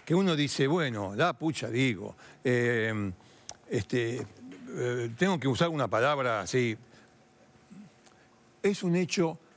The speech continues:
asqueroso. ¿Por qué? Y es una investigación periodística, como pasa casi siempre en estos casos. Es un caso de abusos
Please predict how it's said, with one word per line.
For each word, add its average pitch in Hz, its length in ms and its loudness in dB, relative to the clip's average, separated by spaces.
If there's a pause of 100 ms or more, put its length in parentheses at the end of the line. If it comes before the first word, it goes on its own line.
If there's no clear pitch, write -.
(180)
asqueroso. 127 720 -2 (840)
¿Por 151 220 0
qué? 90 240 -10 (2000)
Y 165 120 4
es 190 120 0
una 196 100 2
investigación 147 560 2
periodística, 110 720 -2
como 113 240 0
pasa 156 380 0
casi 135 320 -2
siempre 143 480 0
en 117 60 0
estos 104 200 -6
casos. - 460 -12 (260)
Es 170 140 4
un 180 120 4
caso 185 320 2
de 156 280 2 (960)
abusos - 1200 0